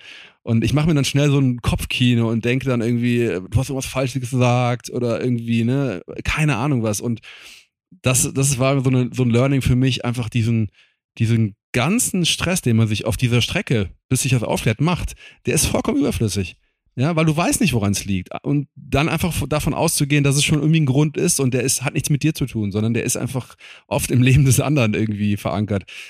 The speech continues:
Das war für mich nochmal so ein, so ein riesen Learning. Ich wusste das irgendwie, aber ich konnte es nicht mehr so richtig fühlen. Und das war nochmal echt ein, ein krasser Reminder so, äh, für die Zukunft.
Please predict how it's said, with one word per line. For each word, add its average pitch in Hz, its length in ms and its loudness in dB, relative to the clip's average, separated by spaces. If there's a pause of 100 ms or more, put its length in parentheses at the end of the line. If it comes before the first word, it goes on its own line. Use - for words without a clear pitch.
(140)
Das - 180 -2
war 127 100 2
für 143 120 2
mich 143 180 2
nochmal 131 180 4
so 123 60 4
ein, 123 240 2
so 113 60 0
ein 117 80 2
riesen 127 420 2
Learning. 123 260 4
Ich 117 240 -4
wusste 233 280 2
das 127 180 0
irgendwie, 98 380 -4
aber - 40 -4
ich - 120 -4
konnte 151 240 0
es - 40 2
nicht 143 100 2
mehr 135 120 4
so 120 60 4
richtig 120 280 0
fühlen. 143 460 4 (500)
Und 110 140 -2
das 110 240 -2
war 127 100 4
nochmal 127 240 2
echt - 160 0
ein, 123 220 0
ein 117 40 0
krasser 127 300 0
Reminder 110 480 2
so, 98 240 0
äh, 98 140 0
für 107 140 -4
die 104 100 0
Zukunft. 101 440 -6